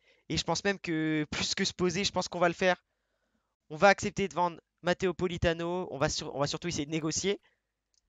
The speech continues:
C'était pas, c'était pas censé être un épisode mercato. Mais ah oui, il y a les, il y a les, il y a l'offre aussi pour Diego Godin. On va essayer de, on peut l'obtenir jusqu'à soixante-deux millions.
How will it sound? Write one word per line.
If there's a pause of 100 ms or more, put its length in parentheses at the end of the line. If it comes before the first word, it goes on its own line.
(160)
C'était
pas,
c'était
pas
censé
être
un
épisode
mercato. (1400)
Mais
ah
oui,
il
y
a
les,
il
y
a
les,
il
y
a
l'offre
aussi
pour
Diego
Godin. (1300)
On
va
essayer
de, (680)
on
peut
l'obtenir
jusqu'à
soixante-deux
millions.